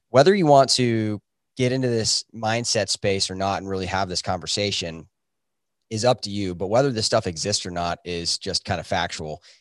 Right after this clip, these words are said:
Um, you know, and so it's, it's really kind of interesting because the brain just wants to think. It doesn't care,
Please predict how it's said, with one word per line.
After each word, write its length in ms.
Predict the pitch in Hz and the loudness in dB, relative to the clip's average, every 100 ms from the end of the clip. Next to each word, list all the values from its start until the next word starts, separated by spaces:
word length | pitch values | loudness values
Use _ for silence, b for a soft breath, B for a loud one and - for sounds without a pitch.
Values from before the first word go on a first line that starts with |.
| b _ | b _
Um, 440 | 107 98 90 87 - | 2 4 4 0 -4
you 140 | 101 | -4
know, 100 | 95 | -2
and 160 | 92 101 | -2 2
so 160 | 127 113 | 4 4
it's, 220 | 110 - | 2 -2
it's 180 | 120 139 | -2 2
really 220 | 143 135 | 2 4
kind 200 | 117 104 | 2 0
of 80 | 92 | -2
interesting 440 | 90 85 - 92 | -6 -4 -6 -4
because 420 | 95 117 110 95 b b _ _ _ _ _ _ _ _ | -2 2 2 2 b b _ _ _ _ _ _ _ _
the 60 | 117 | -2
brain 480 | 104 143 170 170 - - | 4 4 4 2 -2 -6
just 360 | 110 107 - - | 0 2 0 -6
wants 360 | 101 104 107 - | -4 -2 -2 -4
to 100 | 92 | -6
think. 400 | 107 92 82 - | -4 -4 -6 -8
It 120 | 107 | 0
doesn't 240 | 131 127 - | 2 0 0
care, 440 | 120 110 104 | 0 2 2